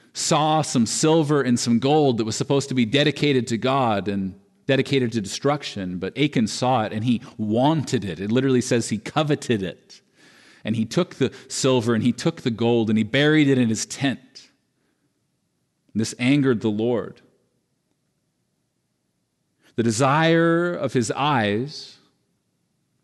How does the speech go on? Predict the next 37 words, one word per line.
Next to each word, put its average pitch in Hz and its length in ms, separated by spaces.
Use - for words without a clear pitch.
overtook 131 640
the 117 100
love 135 380
and 113 320
faithfulness 147 600
he 123 100
had 117 240
to 104 80
God, 98 400
and 110 80
he 104 40
sinned. 107 460
And 120 120
he, 143 100
his 131 140
whole, - 260
he 135 160
and 123 80
his, 101 180
his 101 220
whole 135 220
family 139 520
were 104 160
judged 117 640
for - 220
what 107 200
he 110 100
did 117 260
and 95 140
put 104 140
to - 80
death. 95 280
The 98 80
desires 107 380
of - 60
the - 120
eyes. 101 240